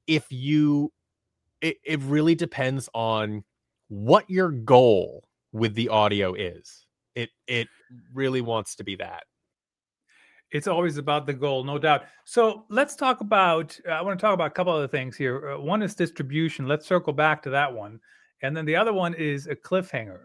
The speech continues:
Speaker 2: So first of all, you gotta get people to come to your show, right?
Speaker 1: Right.
Speaker 2: And then, yes, how do we create good cliffhangers? I mean, and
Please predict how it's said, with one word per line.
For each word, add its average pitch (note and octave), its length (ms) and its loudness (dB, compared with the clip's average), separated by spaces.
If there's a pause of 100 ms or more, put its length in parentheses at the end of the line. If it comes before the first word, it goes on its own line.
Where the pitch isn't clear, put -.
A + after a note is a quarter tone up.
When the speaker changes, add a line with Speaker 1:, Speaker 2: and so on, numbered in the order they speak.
(140)
Speaker 2:
So D3+ 180 -4
first A3 260 -4
of F#3+ 80 -6
all, F3 120 4
you D#3 80 -2
gotta D#3+ 180 2
get D#3 160 0
people C#3 220 -8
to B2+ 80 -6
come F#3 240 -6
to F3 100 -12
your A2+ 140 -8
show, A#2+ 520 -10
right? C3 320 -2 (440)
Speaker 1:
Right. A2 200 8
Speaker 2:
And D#3 80 0
then, E3 380 0 (300)
yes, F#3 500 4
how F#3 320 0
do B3 140 -2
we F3 340 -4
create C3 640 -6 (200)
good F3+ 260 0
cliffhangers? A2 880 -6
I C#3+ 60 -4
mean, D3+ 320 -2 (520)
and D3+ 200 -4